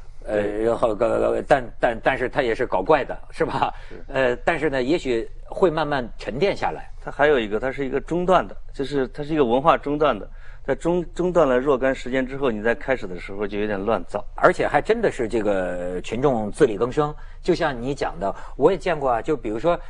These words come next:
Speaker 1: 有个人说我们村儿没有博物馆，好，有个发财了，他就要建个博物馆，然后呢，里头全是假的，什么皇帝用的宝剑呐，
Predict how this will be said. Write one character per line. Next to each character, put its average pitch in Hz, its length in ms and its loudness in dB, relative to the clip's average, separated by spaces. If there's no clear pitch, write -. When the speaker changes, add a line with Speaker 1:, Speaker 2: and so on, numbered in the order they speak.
Speaker 1:
有 117 140 2
个 151 100 6
人 165 100 0
说 180 160 2
我 107 240 -2
们 104 140 -8
村 185 160 4
儿 185 180 0
没 127 140 -4
有 156 100 0
博 110 160 -2
物 147 160 2
馆， 104 380 -4
好， 113 320 4
有 107 160 -2
个 104 60 -2
发 139 160 0
财 - 240 -2
了， 135 100 0
他 185 160 0
就 180 80 0
要 151 40 0
建 147 220 -2
个 - 60 -6
博 107 120 -2
物 143 120 0
馆， - 300 -6
然 160 160 6
后 185 100 -2
呢， 131 160 0
里 113 160 -6
头 117 140 -2
全 139 200 -4
是 180 100 -4
假 - 240 -6
的， 80 120 -4
什 123 160 0
么 135 100 2
皇 113 240 2
帝 165 120 2
用 147 160 2
的 117 60 4
宝 90 180 -2
剑 160 200 2
呐， 110 140 2